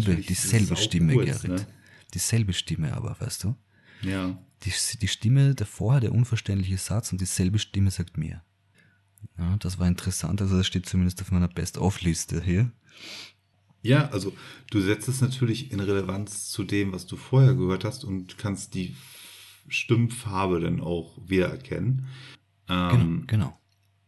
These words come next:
Speaker 1: ansonsten ist mir halt sehr kurz
Speaker 2: Ja,
Speaker 1: für
Speaker 2: absolut, absolut.
Speaker 1: für eine, äh, für eine Deklaration einer E V P halt, aber dadurch, dass du das halt intensiv aufarbeitest und durchhörst und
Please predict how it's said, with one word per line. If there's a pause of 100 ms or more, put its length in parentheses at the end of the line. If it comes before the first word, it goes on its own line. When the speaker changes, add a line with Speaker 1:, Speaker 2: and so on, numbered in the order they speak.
(640)
Speaker 1:
ansonsten
ist
mir
halt (260)
sehr
kurz (720)
Speaker 2:
Ja,
Speaker 1:
für
Speaker 2:
absolut, (140)
absolut. (420)
Speaker 1:
für
eine,
äh,
für
eine
Deklaration
einer
E
V
P
halt,
aber (440)
dadurch,
dass
du
das
halt (600)
intensiv
aufarbeitest
und
durchhörst
und